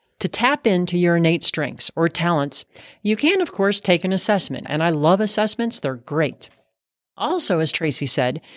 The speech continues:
you can begin to really pay attention to what gives you energy and what sucks the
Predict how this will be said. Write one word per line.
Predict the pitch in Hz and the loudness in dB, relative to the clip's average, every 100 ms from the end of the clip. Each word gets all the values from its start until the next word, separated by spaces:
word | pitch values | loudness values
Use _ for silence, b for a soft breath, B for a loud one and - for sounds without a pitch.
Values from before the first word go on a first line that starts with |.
| B - | B -2
you | 254 | 0
can | 311 330 | 2 2
begin | 262 196 175 | 4 4 4
to | 180 190 | 2 0
really | 175 214 269 | 2 4 2
pay | 254 208 | 2 2
attention | 220 214 185 156 - 160 | 2 0 0 0 -2 -2
to | 170 | -2
what | 156 185 - | 0 0 0
gives | 190 180 151 | 0 0 2
you | 165 165 | 0 0
energy | - 170 156 127 135 131 B B B B | 2 2 2 0 -2 -6 B B B B
and | 160 147 147 | 0 0 2
what | 175 196 | 0 0
sucks | - - - 170 - | 0 0 0 -2 -2
the | - 175 | -2 -2